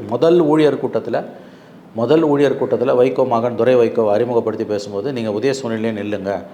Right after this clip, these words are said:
ஒரு புது சின்னத்தை கொண்டு போய் பிரபலப்படுத்துறதுலாம் கஷ்டம்" அப்படின்னு அவர் சொல்லும்போது, வ-, துரை வைகோ ரொம்ப கடுமையா எதிர்த்தார்.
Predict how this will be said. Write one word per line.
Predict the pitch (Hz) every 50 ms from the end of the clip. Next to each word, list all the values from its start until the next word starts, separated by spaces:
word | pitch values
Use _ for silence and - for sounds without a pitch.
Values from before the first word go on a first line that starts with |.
| - - - - - - -
ஒரு | 107 113 110
புது | - - 151 156 170
சின்னத்தை | 156 - 139 127 127 127 123
கொண்டு | 113 120 120 123 117
போய் | 120 135 131 120 113 113 107 - -
பிரபலப்படுத்துறதுலாம் | - 117 117 135 139 131 - - 113 101 - 104 101 107 120 113
கஷ்டம்" | 104 110 110 - - - 123 120 110 101
அப்படின்னு | 117 123
அவர் | 113 104 101
சொல்லும்போது, | - - 117 113 127 120 107 101 104 156
வ-, | 156 120 117 113 110 110 110 101
துரை | 107 123 135 139
வைகோ | 131 127 120 117 - 143 143
ரொம்ப | 123 113 110 127 123 -
கடுமையா | - 110 113 117 123 123 113 101
எதிர்த்தார். | 110 113 - - 101 90